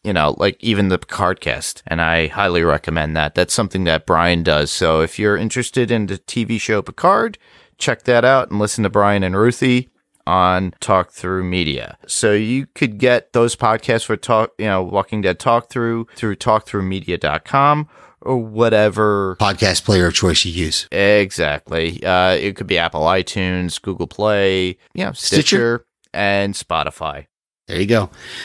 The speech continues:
Speaker 2: Uh, I submit voicemail to various podcasts. I submit voicemail to the Picard cast. I submit voicemail to the T V Podcast Industries,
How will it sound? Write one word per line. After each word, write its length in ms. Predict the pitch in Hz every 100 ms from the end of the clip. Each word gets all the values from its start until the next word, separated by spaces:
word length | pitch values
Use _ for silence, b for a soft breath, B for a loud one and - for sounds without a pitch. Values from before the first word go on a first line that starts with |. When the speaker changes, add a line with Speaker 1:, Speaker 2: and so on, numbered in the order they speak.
| B
Speaker 2:
Uh, 280 | - 120 117
I 220 | - 143 156
submit 400 | - 160 160 139
voicemail 500 | 147 160 151 165 160
to 80 | 147
various 400 | 123 143 156 143
podcasts. 720 | 160 160 151 170 165 165 -
I 60 | 110
submit 300 | 120 113 104
voicemail 460 | 113 113 117 113
to 100 | 117
the 120 | 104
Picard 400 | 104 107 110 113
cast. 360 | - 110 110 -
I 60 | 98
submit 300 | 104 98 87
voicemail 400 | 95 90 92 90
to 80 |
the 60 | 78
T 120 | 85
V 160 | 82 80
Podcast 420 | 80 80 85 -
Industries, 440 | 175 180 175 160